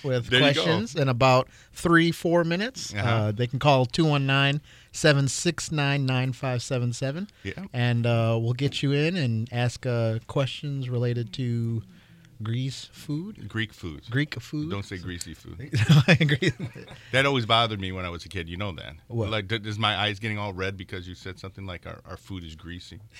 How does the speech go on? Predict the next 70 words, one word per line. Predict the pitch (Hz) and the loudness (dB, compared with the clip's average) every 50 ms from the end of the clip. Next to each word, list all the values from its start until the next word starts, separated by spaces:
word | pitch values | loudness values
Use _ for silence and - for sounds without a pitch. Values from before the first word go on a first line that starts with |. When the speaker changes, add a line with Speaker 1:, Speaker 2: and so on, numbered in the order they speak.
| - - - | -20 -10 -4
Speaker 1:
Oh, | 110 127 170 170 127 101 | -2 0 0 0 0 -2
no. | 90 92 117 135 117 92 101 117 | -2 -6 -8 -10 -10 -10 -8 -8
Speaker 2:
Yeah, | 90 82 78 110 110 107 - | -6 -8 -8 -10 -12 -16 -18
so. | - - - | -16 -4 0
Speaker 1:
If | 143 165 156 180 | 2 4 4 4
anything, | 196 214 214 185 - 147 131 123 | 4 4 4 2 2 2 2 2
it, | 127 127 127 | 2 0 0
it's | 127 131 120 - - | -2 -4 -2 -2 -4
a | 104 | -2
positive | - 131 131 131 139 123 107 98 104 95 90 | 0 0 0 0 0 -2 -2 -4 -4 -4 -4
grease. | 87 87 92 92 - - - - 160 - | -6 -8 -10 -10 -10 -12 -12 -14 -4 2
Speaker 2:
Yeah, | - - - | 4 6 6
but | 120 156 170 | 6 8 10
you | 175 | 10
know | 180 214 | 10 12
what? | 233 254 226 | 10 10 8
It, | 208 170 - | 6 4 6
<laughs> | |
Speaker 1:
<laughs> | - | 6
Speaker 2:
it's | - - - 185 - - 196 165 - - 170 151 127 - - - 180 170 - 175 | 6 6 6 4 0 0 -2 -4 -2 -2 -2 -2 -2 -6 -2 0 0 0 4 4
a | 156 | 2
good | 131 110 101 131 196 220 | 2 2 2 2 2 2
grease | 165 123 113 107 - | 0 0 0 0 0
Speaker 1:
It's | |
a | - | 0
Speaker 2:
because | 117 110 - 131 107 | -2 2 2 2 2
Speaker 1:
good | - - | 2 2
Speaker 2:
everything | 139 139 156 151 165 160 156 143 | 2 2 2 2 2 0 2 2
Speaker 1:
grease. | 127 | 0
Speaker 2:
in | 113 | -2
Greece | 92 104 117 120 117 - | -2 -2 -2 -4 -4 -4
is | 101 98 | -6 -4
made | 101 104 104 101 | -2 -2 0 2
out | 98 90 85 82 | 0 0 0 -2
of | 80 80 | -4 -2
olive | 95 110 120 127 135 123 | -2 0 0 0 -2 -2
oil. | 127 139 147 147 156 170 - - - | -2 -2 -2 -4 -4 -6 -10 -10 -4
Speaker 1:
Olive | 107 110 123 135 139 | 0 2 6 6 8
Speaker 2:
And | 139 143 | 6 6
if | 123 | 4
you | 107 139 | 4 2
Speaker 1:
oil. | 131 | 2
Speaker 2:
have | 135 139 127 120 | 4 2 2 2
a | 120 | -2
sore | - - 147 139 135 | -4 -4 -2 -2 -2
throat, | 127 - - 123 147 156 160 110 | -4 -4 -6 -4 -4 -4 -4 -4
no | 131 131 135 131 | -2 0 0 0
Greek | 113 101 104 101 - | 0 -2 -6 -6 -4
has | 107 95 92 92 | -6 -6 -6 -8
a | 87 | -10
sore | - - 98 101 92 | -8 -8 -6 -6 -8
throat | - - 98 92 87 - - | -8 -8 -8 -8 -8 -8 -10
because | 104 - - 104 90 90 | -12 -10 -10 -10 -10 -10
we | 101 90 | -12 -10
all | 80 101 107 98 | -10 -8 -8 -8
eat | 78 101 95 82 | -10 -12 -12 -12
lemon | 92 95 90 90 90 | -10 -10 -10 -8 -8
rice | 85 85 82 80 | -8 -8 -8 -8
soup, | - - 78 73 67 - 85 | -8 -10 -10 -12 -12 -14 -14
and | 87 90 | -12 -10
lemons | 92 98 92 92 90 80 | -8 -8 -8 -8 -10 -12
are | 82 82 | -14 -14
good | 80 80 73 - | -14 -16 -16 -16
for | - - | -18 -20
you. | - - - - 123 135 123 | -20 -16 -8 -4 -2 -2 0
We | 101 120 | 0 -2
Speaker 1:
Mm-hmm. | 113 92 | -2 -4
Speaker 2:
all | 87 | -6
know | 82 76 76 76 | -8 -10 -14 -16
that. | - - - - | -16 -20 -20 -20